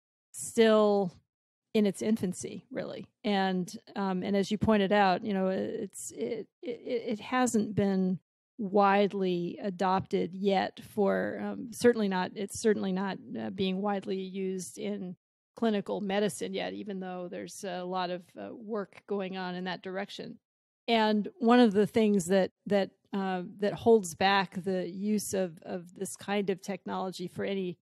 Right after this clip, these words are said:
any Gattaca type, uh, application is, is frankly our own lack of understanding of the, of our own genetics, you know, just the, what, what genes are responsible for different kinds of traits. And that's, you know, that's information that,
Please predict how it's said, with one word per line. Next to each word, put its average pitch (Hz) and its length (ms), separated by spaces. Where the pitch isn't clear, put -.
any 202 200
Gattaca 202 520
type, 185 280
uh, - 40
application 190 1000
is, 202 300
is 233 180
frankly 220 500
our 190 220
own 208 480
lack 196 280
of 202 140
understanding 180 920
of 175 320
the, 180 300
of 196 140
our 190 160
own 208 200
genetics, 190 640
you 185 80
know, 180 140
just 175 260
the, 180 260
what, 208 300
what 208 220
genes 208 580
are 190 220
responsible 190 960
for 190 240
different 196 300
kinds 190 300
of 175 100
traits. - 540
And 254 120
that's, - 380
you 311 80
know, 294 100
that's 269 240
information 240 580
that, 202 160